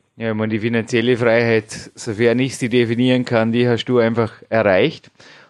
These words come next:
Und du hast einfach gesagt, du konzentrierst dich jetzt die nächsten Jahre eventuell auch nebenberuflich, also das auch zur Information an alle Hörerinnen und Hörer,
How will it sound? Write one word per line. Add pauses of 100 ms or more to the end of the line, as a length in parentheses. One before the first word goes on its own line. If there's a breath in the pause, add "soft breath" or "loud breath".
Und
du
hast
einfach
gesagt,
du
konzentrierst
dich
jetzt
die
nächsten
Jahre
eventuell
auch (280 soft breath)
nebenberuflich,
also
das
auch
zur
Information
an
alle
Hörerinnen
und
Hörer,